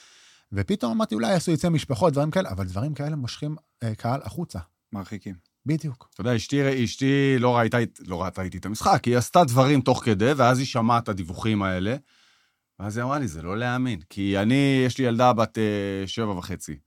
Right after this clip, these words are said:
Speaker 3: והיא יודעת שעבדתי פעם במועדון כדורגל, ושאני, זה העיסוק המרכזי שלי, האהבה לכדורגל והתקשורת, והיא, היא כל הזמן אומרת לי, "אבא, קח אותי למגרש, קח אותי למגרש." ו-,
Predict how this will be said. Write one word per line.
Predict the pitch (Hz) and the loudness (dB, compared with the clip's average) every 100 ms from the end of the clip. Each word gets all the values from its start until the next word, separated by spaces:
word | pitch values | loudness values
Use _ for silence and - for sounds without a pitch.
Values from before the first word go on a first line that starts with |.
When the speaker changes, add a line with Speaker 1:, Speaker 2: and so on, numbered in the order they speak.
| _ _ _ _ - | _ _ _ _ -18
Speaker 3:
והיא | 82 98 104 117 123 | -6 -2 2 4 4
יודעת | 123 143 143 | 4 6 6
שעבדתי | - 117 113 104 | 6 4 4 2
פעם | 110 104 | 2 2
במועדון | 95 92 101 | 2 0 -2
כדורגל, | 95 90 117 240 196 175 107 | -2 -2 0 -2 0 -2 -2
ושאני, | 107 107 107 104 92 | -4 -6 -6 -6 -4
זה | 120 | 0
העיסוק | 123 - 127 127 | 0 0 -4 -4
המרכזי | 107 90 95 123 | -4 -6 -8 -6
שלי, | 151 185 202 185 | -4 -2 0 2
האהבה | 120 98 92 87 117 | 2 2 2 2 2
לכדורגל | 113 90 98 160 151 | 2 -2 0 0 0
והתקשורת, | 98 90 - 147 165 214 208 _ _ _ _ _ - | -2 -4 -4 0 2 2 -2 _ _ _ _ _ -16
והיא, | 87 104 107 101 - | -4 -2 0 -2 -4
היא | 110 | -10
כל | - 185 | 2 4
הזמן | 185 117 87 | 4 2 -6
אומרת | 87 82 90 | -8 -12 -10
לי, | 95 | -6
"אבא, | 123 101 | -6 -6
קח | - 170 - | -2 -2 -2
אותי | 147 117 | -6 -6
למגרש, | 98 92 131 143 113 | -6 -6 0 2 2
קח | - 160 | 0 -2
אותי | 151 135 | -2 -4
למגרש." | 117 117 147 | -2 0 0
ו-, | 131 | 0